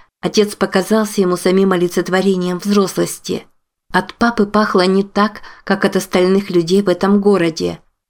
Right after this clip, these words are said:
Его потрепанная непромокаемая жилетка с липучкой вместо молнии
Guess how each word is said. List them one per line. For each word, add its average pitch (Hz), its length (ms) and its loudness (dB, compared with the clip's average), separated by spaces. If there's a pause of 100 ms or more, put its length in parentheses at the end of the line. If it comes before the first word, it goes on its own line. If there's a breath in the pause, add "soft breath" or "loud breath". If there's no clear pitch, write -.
(160)
Его 190 160 2
потрепанная 202 600 0
непромокаемая 175 880 2
жилетка 190 640 0 (260 loud breath)
с - 100 -6
липучкой 196 520 0
вместо 185 400 0
молнии 185 640 2